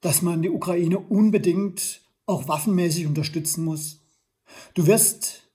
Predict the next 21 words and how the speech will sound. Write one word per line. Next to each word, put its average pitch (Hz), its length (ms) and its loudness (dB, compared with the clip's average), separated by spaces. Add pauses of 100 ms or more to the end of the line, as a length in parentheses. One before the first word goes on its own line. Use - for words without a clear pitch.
(400)
nicht 175 280 0
ohne 175 300 2
Schuld 139 460 -4
aus 147 200 -4
dieser 143 260 -4
Sache 135 360 -4
herauskommen.“ 127 760 -8 (1300)
Sei 147 240 -2
dir 160 240 4 (180)
dessen 165 220 0
bewusst 185 640 -2 (160)
bei 131 180 -6
allem, 131 520 -6 (120)
was 151 160 -6
du 180 100 -8
tust. - 540 -10 (500)
Es - 140 0
hat 196 380 0 (320)
so - 180 -2
viele 180 300 0
Seiten, 156 580 -6